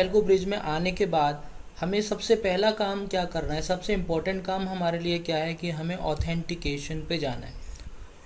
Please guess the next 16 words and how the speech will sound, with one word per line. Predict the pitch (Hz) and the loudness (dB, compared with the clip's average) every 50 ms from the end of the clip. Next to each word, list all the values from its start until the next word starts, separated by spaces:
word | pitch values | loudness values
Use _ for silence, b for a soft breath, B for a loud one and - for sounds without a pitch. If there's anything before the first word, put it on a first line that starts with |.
| - - | -4 0
Authentication | 170 170 170 185 185 185 208 202 208 202 202 208 208 | 2 4 4 4 4 4 2 2 2 2 2 0 0
पे | 208 214 | 2 2
जाने | 190 190 180 175 180 185 | 2 4 4 2 2 2
के | 190 185 | 2 4
बाद | 180 185 185 185 | 4 4 4 4
हमें | 185 180 175 180 | 2 2 2 2
अपने | 180 175 175 180 180 | 0 0 -2 0 0
आप | 175 170 175 | 0 0 0
को | - 185 175 | -2 -2 -2
authenticate | 165 160 - 156 156 160 185 175 180 180 180 170 | -2 -2 -2 -4 -2 -2 -2 -2 -2 -2 -2 -2
करना | - 170 160 160 160 160 | -2 -4 -2 -2 -4 -4
पड़ेगा। | 156 160 147 143 139 139 151 170 170 B B B B B - - | -4 -4 -4 -2 -2 -2 -2 -4 -4 B B B B B -8 -4
यहाँ | 170 165 170 180 180 180 | -2 0 0 0 2 2
पे | 196 185 | 0 0
मैं | 190 185 190 | 2 0 0
अपना, | 190 180 165 170 - 170 175 180 180 180 | 0 0 -2 -2 0 0 0 0 0 0